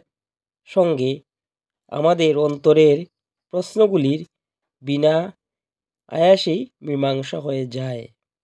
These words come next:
যার সঙ্গে প্রসন্নতা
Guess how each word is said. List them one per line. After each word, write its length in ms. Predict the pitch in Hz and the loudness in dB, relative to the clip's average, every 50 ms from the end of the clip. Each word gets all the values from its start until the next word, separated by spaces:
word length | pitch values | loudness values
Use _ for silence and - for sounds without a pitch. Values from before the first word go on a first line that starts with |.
| _ _ _ _ _ _ _ _ _ _ _ _ _ _ _ _ _ _ _ _ _ _ _ _ _ _ _ _ _ | _ _ _ _ _ _ _ _ _ _ _ _ _ _ _ _ _ _ _ _ _ _ _ _ _ _ _ _ _
যার 360 | 131 131 147 147 143 143 139 143 | -8 2 2 4 4 4 2 2
সঙ্গে 400 | 143 - 156 147 147 143 147 147 151 165 _ _ _ _ _ _ _ - | -2 -4 -4 -2 -2 -2 -4 -4 -6 -8 _ _ _ _ _ _ _ -12
প্রসন্নতা 640 | 151 147 135 - 165 165 160 160 160 151 - 160 151 | -10 -8 -6 -6 -4 -2 0 0 0 2 2 2 2